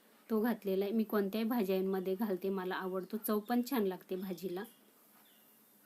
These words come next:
आता एक शिमला मिरची घातलेली, उभी चिरलेली आहे, दोन तीन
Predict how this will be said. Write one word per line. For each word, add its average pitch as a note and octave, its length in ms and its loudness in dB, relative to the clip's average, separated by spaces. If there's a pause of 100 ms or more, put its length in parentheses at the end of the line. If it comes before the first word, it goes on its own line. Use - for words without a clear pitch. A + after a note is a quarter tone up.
(800)
आता A3 260 -2 (760)
एक B3 180 0
शिमला A3 380 6
मिरची G3 360 4
घातलेली, G3+ 560 2 (100)
उभी G#3 260 4
चिरलेली F#3+ 600 2
आहे, G#3+ 120 0 (1200)
दोन A#3 260 4
तीन C4 200 2